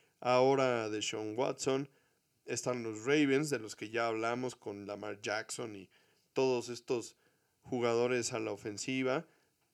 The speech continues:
y a la defensiva también, por supuesto, y los Bengals, que, pues, son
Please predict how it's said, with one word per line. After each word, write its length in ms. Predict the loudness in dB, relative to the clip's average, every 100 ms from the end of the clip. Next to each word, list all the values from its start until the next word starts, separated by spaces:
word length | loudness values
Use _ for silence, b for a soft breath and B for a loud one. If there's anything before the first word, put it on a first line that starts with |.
| _ _ _ _ -10
y 140 | -2 0
a 80 |
la 100 | 0
defensiva 720 | -4 -8 -10 -8 -2 0 -2
también, 360 | -4 -6 -4 -4
por 140 | -8
supuesto, 500 | -12 -2 -2 0 0 2
y 260 | 2 2
los 220 | 0 -2 0
Bengals, 440 | 0 0 -2 -4
que, 140 | -12
pues, 220 | -14 -14 -8
son 260 | -8 -8